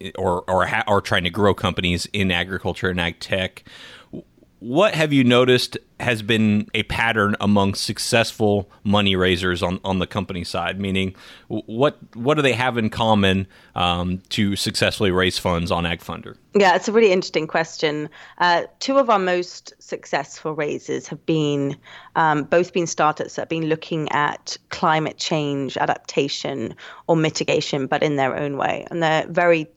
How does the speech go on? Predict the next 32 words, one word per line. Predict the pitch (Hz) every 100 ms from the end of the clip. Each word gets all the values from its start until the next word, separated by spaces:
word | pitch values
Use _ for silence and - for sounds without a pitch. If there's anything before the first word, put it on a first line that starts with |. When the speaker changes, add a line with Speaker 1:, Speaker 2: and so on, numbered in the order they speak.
| _ _
Speaker 2:
they're | 175
two | 165 - 180
very | 160 165 151 151
different | 170 - 151 - -
technologies. | - - 151 143 - - - 160 - - - - - -
Uh, | 165 151
and | 175 170
both | 190 226 -
of | 160
them | 160 160 165 - _ -
are | 165
U | 165 175
S | 175 165
based, | - 156 151
but | 165
received | 160 - 165 151
investment | 156 151 151 - 160 151
from | - 190 170 160 156 - - _
an | 160
Australian | 160 - 175 170 143
investor. | 135 107 127 - 110 160 -
That's, | 170 - - - 185 170
<laughs> | - - -
that's | - -
just, | 165 -
I | -
think, | 156 147 151
by | 151 143
the | -
by. | 151 139 147 160 - _ -
But, | 185 170 -
um, | 190 180 175 175 170